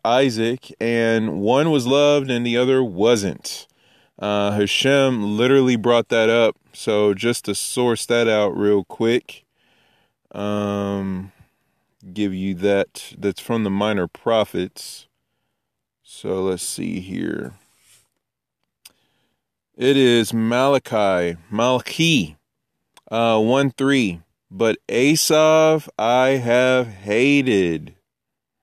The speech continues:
So this is interesting, you know, when you really get into that. And it says, "And I have turned his hill country into a wasteland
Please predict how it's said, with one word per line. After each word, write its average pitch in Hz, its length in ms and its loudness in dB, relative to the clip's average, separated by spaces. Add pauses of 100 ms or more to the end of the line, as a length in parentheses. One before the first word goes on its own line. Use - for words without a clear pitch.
(760)
So 104 280 -2
this 123 280 2
is 104 240 -2
interesting, 107 640 -2
you 98 120 -2
know, 104 200 -2
when 104 200 -2
you 95 180 -4
really 117 300 2
get 107 160 0
into 113 280 -2
that. 92 280 0 (480)
And 107 100 -2
it 120 80 2
says, 120 340 4
"And 117 140 2
I 131 160 0
have 120 320 -2
turned 165 460 0
his 147 320 0
hill 147 340 2
country 135 580 0
into 139 560 0
a 123 120 4
wasteland 113 800 0